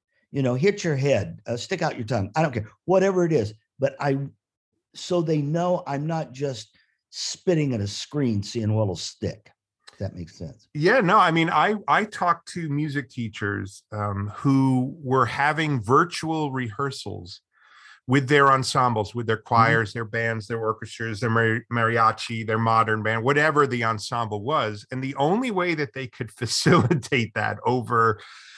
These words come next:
Speaker 2: Zoom or Google Meet or however they were meeting was to have all the kids on mute.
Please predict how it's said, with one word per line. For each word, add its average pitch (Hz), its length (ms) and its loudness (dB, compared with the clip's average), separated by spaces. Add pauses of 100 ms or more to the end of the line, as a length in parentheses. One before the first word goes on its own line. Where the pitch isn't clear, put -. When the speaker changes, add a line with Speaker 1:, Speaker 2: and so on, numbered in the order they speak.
(160)
Speaker 2:
Zoom 127 520 2
or 110 100 4
Google 120 340 -2
Meet 120 220 -2
or 107 100 0
however 110 420 -4
they 104 140 -4
were 101 140 -6
meeting 120 420 -4
was 107 200 -6
to 143 80 0
have 135 180 0
all 143 160 2
the 143 100 -2
kids 139 320 -8
on 131 280 0
mute. 180 320 -2